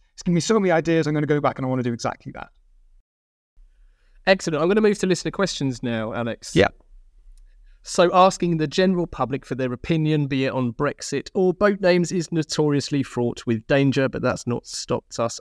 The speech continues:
Speaker 2: asking. So Simon asks, you talk about knowledge being a launch pad. What is a key area our industry needs to acquire more knowledge in to make the industry better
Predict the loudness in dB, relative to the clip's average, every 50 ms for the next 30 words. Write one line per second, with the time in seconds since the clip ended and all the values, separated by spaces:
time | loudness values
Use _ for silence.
0 | -4 -2 0 0 0 -2 -4 -6 -4 -4 -4 -4 -4 -4 -4 -4 0 0 2 4
1 | 4 4 2 2 0 0 -2 -2 -4 -4 -6 -10 _ -20 -20 -20 -20 _ _ _
2 | _ _ _ _ _ _ _ _ -6 -4 -2 -2 0 0 0 0 2 2 2 4
3 | 4 4 4 2 2 4 4 4 2 0 -2 -6 -6 -2 -2 0 2 0 0 0
4 | 0 -2 -2 0 0 0 0 0 0 -2 -4 -10 -10 -6 -4 -4 -4 -4 -6 -8
5 | -12 _ _ -14 -6 0 2 2 2 0 -2 -10 -8 -4 -2 -2 -2 -2 -2 -2
6 | -2 -2 -2 -4 -8 -8 -4 -2 -2 0 0 0 0 0 0 2 0 0 0 -2
7 | -2 -2 -4 -2 -2 0 0 0 0 0 0 0 -2 -4 -4 -2 0 0 2 2
8 | 2 2 0 0 -4 -6 -8 -6 -4 -4 -6 -6 -10 -10 -4 -2 0 0 0 0
9 | -2 -4 -6 -4 -2 0 2 2 2 2 2 2 2 2 2 2 0 0 -2 -4
10 | -4 -4 -4 -4 -6 -8 -10 _ _ _ -4 -2 0 2 0 0 -2 -2 -4 -2
11 | 0 0 0 0 0 -2 -4 -2 -2 -2 -2 0 -2 -2 -4 -4 -4 -6 -4 -4